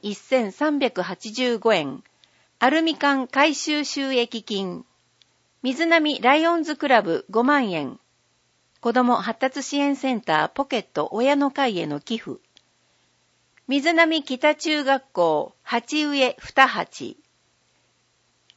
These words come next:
未使用切手、未使用はがき、古切手。水波高等学校、昭和建物管理株式会社。介護老人保健施設日差し。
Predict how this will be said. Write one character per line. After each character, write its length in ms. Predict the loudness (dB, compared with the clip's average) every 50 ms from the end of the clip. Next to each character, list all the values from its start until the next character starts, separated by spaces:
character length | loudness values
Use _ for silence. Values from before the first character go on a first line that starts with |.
| _ _ _ _ _
未 140 | -2 -2 -2
使 160 | -2 0 0
用 200 | 0 2 2 0
切 200 | -2 -4 -10 -12
手、 340 | _ _ -2 0 0 0 -2 _ _ _ -8
未 160 | -6 -6 -6
使 140 | -4 -4 0
用 240 | 2 4 4 4 2
は 160 | 0 0 0
が 120 | 0 0 -2
き、 340 | -2 -6 -6 -6 -8 -10 _ _ _
古 300 | -10 -6 -4 -2 -2 -2
切 200 | -2 -2 -6 -6
手。 400 | -6 _ _ -6 -6 -6 -6 -6 _ _ _ _ _ _ _ _ _ _ -20 _ _ _ _ _ _ _ _ -2
水 240 | -2 -2 0 2 2
波 260 | 2 2 0 0 0
高 200 | 2 2 2 2
等 240 | 4 4 4 4 4
学 280 | 4 2 0 -2 _ -4
校、 360 | -2 -2 -2 -2 -4 -6 -10 _ _ _ _ _ _ _ _ _ _
昭 380 | -12 -4 2 4 4 6 6
和 140 | 6 4 4
建 320 | 4 0 -2 0 0 0 0
物 260 | 0 0 0 -2 -2
管 280 | -2 -2 -2 -2 -2
理 120 | -4 -6 -6
株 240 | -6 -6 -6 -6 -6
式 240 | -8 -6 -6 -4
会 220 | 0 0 0 0 -2
社。 300 | -4 -4 -4 -4 -4 -6 _ _ _ _ _ _ _ _ _ _ _ _ _ _ _ _ -6
介 240 | 0 2 2 2 2
護 160 | 2 2 4
老 240 | 4 4 4 2 2
人 260 | 0 -2 -2 -2 -2
保 180 | -2 -4 -4 -4
健 260 | -2 0 0 0 -2
施 160 | -4 -6 -8
設 420 | -4 -4 -4 -4 -4 -6 -6 -6 -6
日 220 | -8 -8 -8 -4 0
差 160 | 2 2 2
し。 360 | 0 -4 -8 -6 -6 -6 -8